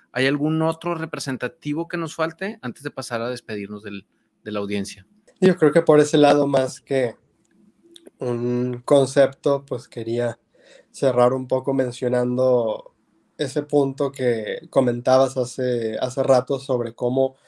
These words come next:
Speaker 2: si bien al, al inicio de, de su obra, al, al inicio fue alguien que trabajó muy cercanamente con Winnicott y que trabajó primero mucho con los propios conceptos de Winnicott y ya después fue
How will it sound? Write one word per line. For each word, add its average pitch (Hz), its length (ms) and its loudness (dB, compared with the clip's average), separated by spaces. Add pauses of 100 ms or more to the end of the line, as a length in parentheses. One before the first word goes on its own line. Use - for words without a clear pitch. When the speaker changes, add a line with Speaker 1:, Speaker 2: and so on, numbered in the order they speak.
(560)
Speaker 2:
si 180 220 2
bien 160 320 6
al, 156 340 2
al 151 180 0
inicio 147 540 0
de, 127 540 -2
de 127 220 -6
su 131 180 -4
obra, 147 460 4
al, 120 200 -4
al 131 160 -4
inicio 127 360 -6
fue 135 180 2
alguien 135 240 -2
que 135 100 -10
trabajó 117 440 -2
muy 139 160 0
cercanamente 127 720 -2
con 123 160 -8
Winnicott 127 680 -2
y 127 140 -18
que 110 300 -6
trabajó 110 420 -2
primero 135 340 6
mucho 135 300 0
con 117 400 -2
los 117 140 -16
propios 123 360 -4
conceptos 123 480 -6
de 127 60 -4
Winnicott 135 580 -2
y 127 100 -10
ya 120 140 0
después 120 460 -4
fue 117 280 -2